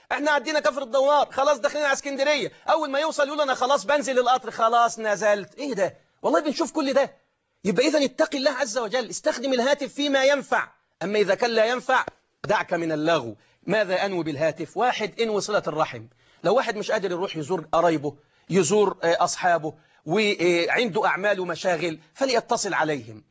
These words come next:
وإحنا مقصرين في الناحية دي شوية، يعني ده هيبقى وسيلة من صلة الرحم. تتصل كده: "السلام عليكم ورحمة الله وبركاته، كيف أنتم؟ كيف أحوالكم؟ آه، لقد اشتقت إليكم، اعذرونا في مشاغلنا".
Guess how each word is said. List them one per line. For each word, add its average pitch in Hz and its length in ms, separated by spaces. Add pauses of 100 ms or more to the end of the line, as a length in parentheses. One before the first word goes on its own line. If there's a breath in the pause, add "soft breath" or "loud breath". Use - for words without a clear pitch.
وإحنا 247 240
مقصرين 226 420
في 196 100
الناحية 185 260
دي 170 120
شوية، 139 420 (240 loud breath)
يعني 226 240
ده 320 220 (160)
هيبقى 247 340
وسيلة 233 340
من 202 140
صلة 226 300
الرحم. 170 400 (260 soft breath)
تتصل 233 400
كده: 226 180
"السلام 202 360
عليكم 185 280
ورحمة 175 180
الله 196 160
وبركاته، 165 560 (180 soft breath)
كيف 220 260
أنتم؟ 196 440 (140 soft breath)
كيف 240 240
أحوالكم؟ 202 680 (180 soft breath)
آه، 202 200
لقد 208 300
اشتقت 254 360
إليكم، 214 540 (180 loud breath)
اعذرونا 240 420
في 262 140
مشاغلنا". 233 680